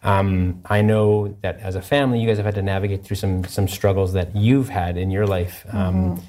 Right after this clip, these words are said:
Speaker 1: that you've since overcome, uh, from what I understand. Would you be willing to share that chapter of your story with us?
Speaker 2: Yeah, absolutely. Um, so I guess, like, just to kinda get right into it, the,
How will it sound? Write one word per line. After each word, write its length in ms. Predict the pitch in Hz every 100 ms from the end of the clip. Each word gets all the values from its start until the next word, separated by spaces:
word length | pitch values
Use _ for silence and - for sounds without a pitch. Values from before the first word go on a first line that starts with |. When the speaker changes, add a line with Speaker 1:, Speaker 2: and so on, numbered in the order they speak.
| -
Speaker 1:
that 100 | 107
you've 120 | 107
since 220 | 104 147 131
overcome, 640 | 101 95 151 120 87 104 - _ _ _ _ -
uh, 320 | 95 90 87
from 260 | 87 - 98
what 120 | 98
I 140 | 98 98
understand. 680 | 98 - 107 92 92 101 101 _ _ - -
Would 100 | 123
you 80 | 143
be 60 | 180
willing 200 | 180 170
to 60 |
share 540 | - 117 104 117 120 117 _
that 360 | 104 104 98 - _ _
chapter 300 | - 107 107
of 80 | 110
your 120 | 107
story 540 | 104 - 101 98 127 165 -
with 120 | -
us? 380 | 165 170 - -
Speaker 2:
Yeah, 180 | 208 269 180
absolutely. 560 | 160 - 190 160 - 170 -
Um, 720 | 190 185 180 180 180 175 175 - _ -
so 280 | - 208
I 100 | 185
guess, 420 | 180 208 240 - 185
like, 200 | 175 175
just 200 | 180 -
to 80 |
kinda 240 | 170 170 156
get 240 | - -
right 160 | 165 165
into 260 | 170 170
it, 260 | 160 156 165
the, 440 | 170 165 165 160